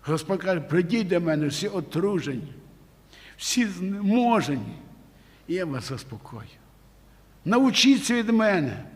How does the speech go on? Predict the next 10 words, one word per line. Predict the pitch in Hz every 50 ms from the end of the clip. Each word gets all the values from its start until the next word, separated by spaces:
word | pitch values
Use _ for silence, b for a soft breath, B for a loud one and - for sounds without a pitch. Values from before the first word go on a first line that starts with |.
| - - - - - - - - - - - _ _ _ _ _ _
От | - 160 156 -
кого | - - 208 170 147 143
вчитися? | 127 - - 175 151 - - - 107 - - B B B B B B B
Зараз | - 185 214 202 196 190
люди | 185 190 214 208 202 196
йдуть | 196 180 160 220 214 196 143 -
в | 156 160
всякі | 147 147 143 151 202 196 127 - 180 185
академії, | - 180 170 - 208 196 156 139 175 190 180 165 165 170 175
інститути | 160 - - 180 185 160 - - 208 190 - - 160 151 -